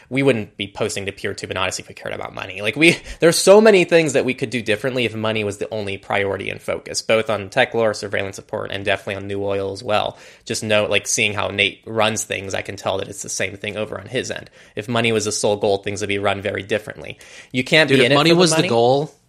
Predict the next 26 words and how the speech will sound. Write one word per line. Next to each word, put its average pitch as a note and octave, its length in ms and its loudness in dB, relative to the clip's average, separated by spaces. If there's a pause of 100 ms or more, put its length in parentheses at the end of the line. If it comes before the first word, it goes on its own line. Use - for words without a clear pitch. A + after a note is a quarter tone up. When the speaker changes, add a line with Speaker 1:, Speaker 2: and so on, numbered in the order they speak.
(140)
Speaker 2:
I B2 100 2
would C3 200 0
shut C#3 260 2
down C3+ 220 0
the B2 80 -2
New A#2+ 180 -2
Oil A2+ 420 0
and A2+ 220 -4
just G#2+ 220 -2
stop A2 340 0
doing G#2+ 240 -4
privacy G#2 460 -4
and G2 120 -8
focus F#2+ 360 -6
on F2+ 80 -10
my E2 100 -12
day D2+ 160 -16
job. F2+ 300 -14 (400)
Speaker 1:
<laughs> - 220 0
That's, - 300 6 (260)
that's, - 460 2
that's C3 180 0
a D3+ 60 0
good D3 220 4
point. C#3+ 360 6 (300)
If, C#3 360 6